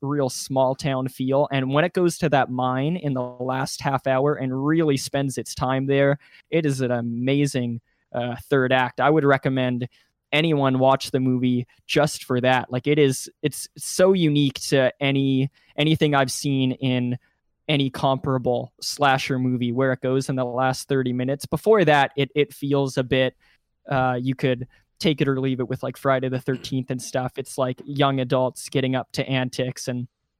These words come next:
silly jokes, and occasionally someone dies. But,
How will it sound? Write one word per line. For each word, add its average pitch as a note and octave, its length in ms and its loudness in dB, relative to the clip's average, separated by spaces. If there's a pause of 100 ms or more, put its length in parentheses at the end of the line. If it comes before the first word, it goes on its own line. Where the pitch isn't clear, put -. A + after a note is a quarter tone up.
(340)
silly C#3+ 420 2
jokes, C#3+ 460 2
and C3 80 -2
occasionally C3+ 540 -2
someone C3 360 -2
dies. B2+ 460 0
But, C3 260 0